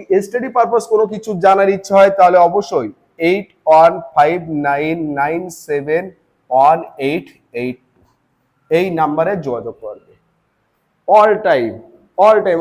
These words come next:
only for education। কল করবে না, সরি, WhatsApp করবে, কারণ কল করলে তো আমি all time ক্লাসে থাকি, ডিস্টার্ব হবে। WhatsApp করে কোনো কোশ্চেন হতে পারে, যা কিছু হতে পারে, এইট ওয়ান ফাইভ নাইন নাইন সেভেন ওয়ান এইট এইট টু, এই নাম্বারে তুমি WhatsApp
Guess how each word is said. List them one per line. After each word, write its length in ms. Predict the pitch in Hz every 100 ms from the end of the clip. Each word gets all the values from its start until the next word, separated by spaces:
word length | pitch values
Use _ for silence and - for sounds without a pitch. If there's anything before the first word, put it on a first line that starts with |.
| 180
only 180 | 240 233
for 120 | 233 - - _ 170
education। 480 | 165 165 165 135 107 101 _
কল 140 | 170 202 208
করবে 240 | 214 208 240
না, 60 | 240 214
সরি, 200 | 220 294 - _ _ 117
WhatsApp 380 | 131 135 135 113 104
করবে, 260 | 98 95 104 _ _
কারণ 160 | 147 143 143
কল 120 | 147 156
করলে 140 | 165 165
তো 40 | 165
আমি 80 | 170
all 100 | 170 170
time 140 | 185 175
ক্লাসে 280 | 180 170 180 165
থাকি, 160 | - _ _ _ -
ডিস্টার্ব 300 | 147 147 170 160
হবে। 180 | 165 147 _ _ _ _ _ -
WhatsApp 300 | 180 226 208
করে 120 | 214 214
কোনো 120 | 202 185
কোশ্চেন 320 | 190 185 196 196
হতে 140 | 196 190
পারে, 120 | 190 190 180
যা 80 | 185 190
কিছু 160 | - 196
হতে 140 | 190 185
পারে, 160 | 196 240 - _ _ _ _ _ 175
এইট 320 | 196 220 208
ওয়ান 120 | 214 214
ফাইভ 120 | 202 190 196
নাইন 120 | 208 196
নাইন 100 | 190 190
সেভেন 160 | 196 196
ওয়ান 100 | 196
এইট 100 | 196 202
এইট 100 | 196 226
টু, 80 | 240 - _ _ _
এই 180 | 170 196 214 190
নাম্বারে 400 | 175 175 185 208 233 - _ _
তুমি 160 | 151 139 131
WhatsApp 320 | 208 - 247